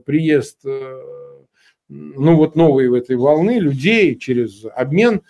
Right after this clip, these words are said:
может изменить, э, соотношение сил. Я вижу так, и что и в Киеве разочаровались попытками втянуть русскую оппозицию в сопротивление, в реальное сопротивление, потому что вот выход Легиона Свободы России из, э, м, э,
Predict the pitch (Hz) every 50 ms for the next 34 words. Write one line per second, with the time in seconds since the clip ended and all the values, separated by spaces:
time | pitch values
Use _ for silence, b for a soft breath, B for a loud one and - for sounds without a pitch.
0 | b b b b b 139 151 185 196 180 175 170 165 147 131 147 156 165 185 190
1 | 175 170 - - 143 139 139 135 131 120 - 147 147 147 147 151 143 - 165 160
2 | 156 151 143 143 - 120 110 110 113 127 147 185 214 220 208 190 165 143 180 220
3 | 208 185 190 180 - 226 226 226 - 202 165 - - 208 208 196 180 - - _
4 | - 208 202 180 147 135 127 131 120 127 120 - 143 135 151 160 160 151 131 117
5 | 107 _ - 135 131 - - 151 147 _ - 120 117 107 - _ 139 139 143 92
6 | 85 - _ b b b b b b 135 143 147 143 143 - 135 123 120 123 -
7 | 135 135 127 135 135 117 - - 120 110 - - 139 123 - 143 143 147 170 175
8 | 185 226 254 262 233 214 202 190 185 180 170 170 170 165 143 143 127 135 147 165
9 | 160 156 151 151 147 139 143 - 135 131 131 127 - 139 135 135 135 135 131 131
10 | 131 123 120 - _ - 117 117 123 123 120 - - - 113 117 120 120 - B
11 | B B B B B 131 151 185 175 156 143 131 139 131 135 139 135 156 156 147
12 | 135 123 - - 127 131 127 127 123 123 127 135 131 - - 143 131 123 120 113
13 | 135 139 131 117 117 120 123 123 123 123 120 113 - b b b b b b b
14 | _ 135 127 127 127 127 123 120 120 120 120 120 120 117 117 117 113 110